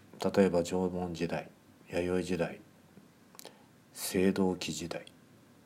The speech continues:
使った器、代表的な器によって時代を区分しています。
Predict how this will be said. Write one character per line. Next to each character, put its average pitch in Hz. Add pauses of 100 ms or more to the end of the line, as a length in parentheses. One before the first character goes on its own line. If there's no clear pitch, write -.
(1800)
使 -
っ 90 (220)
た 87 (340)
器、 - (1700)
代 90
表 92
的 87
な 87
器 - (120)
に 87
よ 85
っ -
て 98 (2750)
時 85
代 82
を -
区 -
分 85
し -
て -
い -
ま -
す。 -